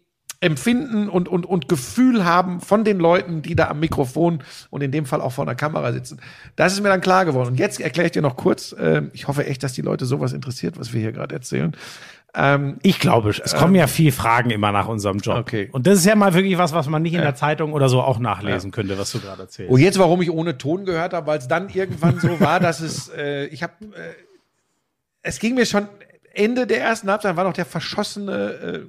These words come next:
Speaker 1: wann war der verschossene Elfer von De Bruyne?
Speaker 2: Zweiundvierzigste
Speaker 1: So.
Speaker 2: oder so, kurz vor
Speaker 1: Da,
Speaker 2: der Halbzeit.
Speaker 1: da hab ich, da war ich noch mal so richtig dran, was ihr da so gemacht habt und was da auf dem Feld passi-, passiert. Und dann hab ich so gedacht, so, jetzt kommt gleich Football.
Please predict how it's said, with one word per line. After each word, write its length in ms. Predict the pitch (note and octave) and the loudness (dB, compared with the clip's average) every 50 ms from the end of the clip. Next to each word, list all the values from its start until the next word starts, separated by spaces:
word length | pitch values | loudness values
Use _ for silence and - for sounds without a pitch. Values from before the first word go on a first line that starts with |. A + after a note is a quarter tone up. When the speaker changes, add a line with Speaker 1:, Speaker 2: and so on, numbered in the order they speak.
| - - | -20 -20
Speaker 1:
wann 220 | - - D3 E3+ F3 | -14 -12 -12 -8 -8
war 100 | F#3+ G3+ | -8 -8
der 80 | F#3+ | -8
verschossene 440 | E3 - D#3+ D3+ F3+ F3+ - F3+ E3 E3+ | -8 -8 -8 -8 -8 -10 -8 -8 -6 -6
Elfer 220 | F#3+ G#3+ - E3 | -6 -6 -6 -8
von 160 | C3 D#3+ E3 D#3 | -8 -8 -6 -6
De 80 | C#3+ | -6
Bruyne? 340 | C#3 C3 C3+ C#3+ D3+ D3+ C#3+ | -6 -4 -4 -4 -4 -4 -4
Speaker 2:
Zweiundvierzigste 1040 | B2 A#2+ - A#2 A#2+ C3+ C#3+ C3 - - D3 D#3 - - - D3+ C3 - - - D3 | -4 -2 0 0 0 2 0 0 0 0 -2 -2 -2 -4 -4 -4 -4 -4 -2 2 4
Speaker 1:
So. 60 | C#3 | 4
Speaker 2:
oder 160 | C#3 D3 C#3+ C#3 | 4 4 2 2
so, 240 | C3 C#3 C#3+ C#3 - - | 2 0 0 -2 -4 -4
kurz 160 | - C#3 B2 | -8 -8 -6
vor 120 | - - E3+ | 0 2 4
Speaker 1:
Da, 40 | F3+ G3+ | 4 4
Speaker 2:
der 20 | G#3+ - E3+ F#3 F#3 | 2 0 0 0 2
Halbzeit. 140 | - F#3+ G3 | 2 4 4
Speaker 1:
da 140 | F#3+ F#3 F#3 | 4 4 4
hab 100 | G3+ A3+ | 4 2
ich, 160 | A3 F3+ - | 0 -2 0
da 220 | - G3+ F#3+ F3+ | 2 2 2 4
war 120 | F#3+ F#3+ G3 | 4 2 2
ich 80 | F#3 E3 | 4 4
noch 100 | G3 F#3+ | 2 2
mal 140 | F#3 E3+ D#3 | 4 2 0
so 160 | E3+ E3+ E3 | 0 -2 -2
richtig 340 | C#3+ E3+ E3+ - E3 C3 B2 | -2 -4 -4 -4 -6 -6 -2
dran, 220 | C#3 C#3 E3 A3+ D4+ C#4+ B3+ B3 | 2 2 2 2 0 -8 -8 -6
was 160 | B3 A3+ - | -6 -6 -6
ihr 80 | C#4+ | -4
da 100 | A#3+ A#3 | -4 -4
so 320 | A3+ G#3+ A#3+ B3 B3 A#3 A#3 A3+ G3 | -2 -2 -4 -6 -6 -8 -10 -12 -6
gemacht 380 | G#3+ G#3+ G#3+ A3+ A3 - - | -6 -4 -2 -2 -4 -2 -2
habt 140 | A#3 A3+ - | -2 -2 -2
und 120 | A3 G3 E3+ | -4 -2 -2
was 120 | F#3 F3+ | -2 -2
da 100 | - G#3 | -2 -2
auf 120 | G#3+ G3+ | -2 -2
dem 120 | F#3+ G3 F#3 | -6 -8 -4
Feld 240 | - G3+ G#3 G#3+ - | -2 -2 -2 -2 -4
passi-, 320 | - G3 - - - - | -8 -10 -10 -12 -16 -16
passiert. 460 | C3+ - F3+ F3+ - - G3 G3+ G3 | -14 -12 -12 -12 -8 -4 -4 -2 -2
Und 80 | F3+ E3+ | -2 -2
dann 120 | F3+ F#3 F#3+ | 0 0 0
hab 100 | F#3 F3+ | 0 0
ich 200 | F#3 D#3 - - | -2 -4 -4 -6
so 200 | E3+ F#3 F3+ E3+ | -2 -2 -2 -2
gedacht, 320 | F3 D#3+ E3+ E3+ D3+ C3+ | -2 -2 0 -2 -2 0
so, 180 | E3 E3+ F3 E3+ | -2 -2 -2 0
jetzt 220 | D#3 D#3+ D3+ - | -2 -6 -4 -2
kommt 160 | - E3+ E3 | -4 -2 -2
gleich 180 | D#3+ E3 C#3 B2+ | 0 0 0 0
Football. 520 | - D#3+ F3+ - - G3+ - A#3+ D4 D4 | 0 -2 -2 0 0 2 2 2 2 0